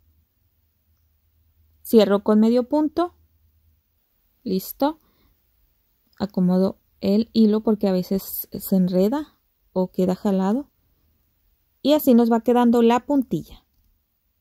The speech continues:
De nuevo hago un macizo. Subo con tres cadenitas. Una,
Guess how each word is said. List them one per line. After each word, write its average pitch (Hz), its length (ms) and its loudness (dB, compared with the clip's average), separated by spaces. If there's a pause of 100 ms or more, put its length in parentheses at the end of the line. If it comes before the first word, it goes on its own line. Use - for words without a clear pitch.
(2500)
De 226 140 2
nuevo 220 500 2 (340)
hago 196 380 0 (300)
un 180 220 0
macizo. 285 680 -2 (4000)
Subo 208 400 2
con 208 180 -2
tres 185 260 0
cadenitas. 254 840 0 (880)
Una, 214 440 -2